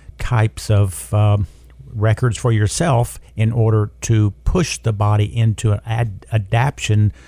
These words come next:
mode. And what that means, it's gonna strengthen it. Now, of course, common sense says if you push it too far, it breaks. So there's that sweet spot that we have to learn from either having other people help us, like Matt Davis could certainly be one, or a good trainer,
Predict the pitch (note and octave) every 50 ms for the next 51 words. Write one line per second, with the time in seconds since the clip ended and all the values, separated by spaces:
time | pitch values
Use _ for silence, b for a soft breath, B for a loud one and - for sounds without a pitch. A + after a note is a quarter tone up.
0 | B B B B - G#2 G#2 G#2 G#2+ G#2 G2+ F#2+ F2+ E2+ E2+ - - A#2 A#2+ B2+
1 | A#2 - C#3+ D3+ C3+ B2+ A#2+ A#2+ G#2+ - A#2+ G#2+ - - - B2 G#2+ G2 F#2 -
2 | - - - E3+ D#3 D#3 C#3+ - G#2+ F#2+ E2+ D#2 - - - - - - - A#2
3 | A2 G2+ F#2+ - - - - A2 - - - A2+ G#2 G2 - - - A#2+ A#2 G#2+
4 | G#2 G2+ F2+ - C#3 C3+ C3 A#2 - A#2 G#2 G#2 G2+ F#2 B B B B B B
5 | - - G2+ - - A2 - - - - - A#2+ G#2 - - C#3+ C3+ G#2+ G#2 G#2
6 | G#2 D3+ - - - - - - B B B B B B B B - - - A#2+
7 | A2+ A2 G#2 A2 A2+ G#2 E2+ A2 G2+ G2 - - - - - - - F3 G3 G3
8 | - - - - - G2+ G2 G#2 G#2 G#2+ - A#2 A2+ A#2 A2+ A#2 A2 - A2+ G2+
9 | - - - - - B2 A#2+ A#2 A#2 A#2+ A#2+ A#2+ A#2+ A#2 A#2 G#2+ - A2 G#2 G#2
10 | G#2+ A#2 A2+ G#2+ A2 G#2 F2 G2+ A2 F#2+ G2+ G2+ - - A#2+ D3 F3+ A3 - -
11 | - F3 D#3+ - E3 C#3+ C3 B2+ A#2 A#2+ - - C#3 - - - B B B B
12 | B B - F2 F2 - - F#2+ F#2+ F#2+ G#2 G2 F#2+ F2+ F2 A2+ E3+ D#3+ - -
13 | - G#2+ F2+ - - - - - G#2 G2 F#2 F2 F#2+ G2 F#2+ F#2+ G2 G2 G#2+ C3
14 | D3 - G#2+ G2+ G2 - - G2 F2 - A2 G2+ F2+ - - G#2 F#2+ G#2 A2+ C3+
15 | C#3+